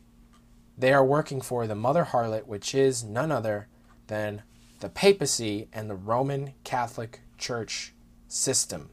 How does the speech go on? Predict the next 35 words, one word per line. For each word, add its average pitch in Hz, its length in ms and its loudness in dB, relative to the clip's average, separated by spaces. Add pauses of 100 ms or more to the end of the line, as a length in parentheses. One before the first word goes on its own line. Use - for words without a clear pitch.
(1300)
And 110 180 -4
now 151 340 4 (180)
the 123 100 -4
belief 151 340 4
system 143 520 0
that, 117 360 2 (1600)
that 123 260 0
the 110 300 2
Antichrist 156 560 4
was 123 120 -6
fulfilled 143 360 2
in 131 120 -2
the 107 60 -4
past 175 440 2 (100)
and 127 160 0
the 120 40 0
belief 143 280 4
system 135 360 -2
that 113 160 -2
the 110 80 -2
Antichrist 127 680 0
will 113 80 -4
be 120 140 -4
fulfilled 120 400 -2
in 110 80 -6
the 98 40 -8
future, 175 560 0 (520)
where 135 160 6
does 147 120 6
that 131 200 4
come 156 200 2
from? 180 320 0
Well, 143 360 6 (160)
interestingly 147 560 0
enough, 127 340 2